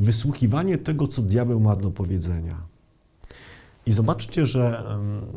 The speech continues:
co się dzieje, że Ewa znajduje, z diabłem znajdują wspólną płaszczyznę porozumienia.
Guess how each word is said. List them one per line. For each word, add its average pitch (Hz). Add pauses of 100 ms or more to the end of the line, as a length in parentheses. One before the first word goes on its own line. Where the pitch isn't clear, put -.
(640)
co 143
się 139
dzieje, 104 (680)
że 107 (140)
Ewa 147
znajduje, 120 (180)
z 101
diabłem 139
znajdują 120
wspólną 143
płaszczyznę 117
porozumienia. 95